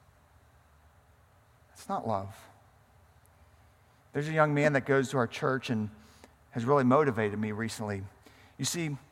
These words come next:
you see all those people asking for help and money in Robinson. I'm sure you've driven past them. And how many times have you driven past and you've had those same thoughts?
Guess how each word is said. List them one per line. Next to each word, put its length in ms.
you 140
see 240
all 100
those 160
people 440
asking 360
for 320
help 380
and 100
money 320
in 80
Robinson. 580
I'm 80
sure 200
you've 180
driven 300
past 320
them. 240
And 100
how 100
many 200
times 260
have 100
you 80
driven 260
past 340
and 80
you've 100
had 180
those 140
same 220
thoughts? 580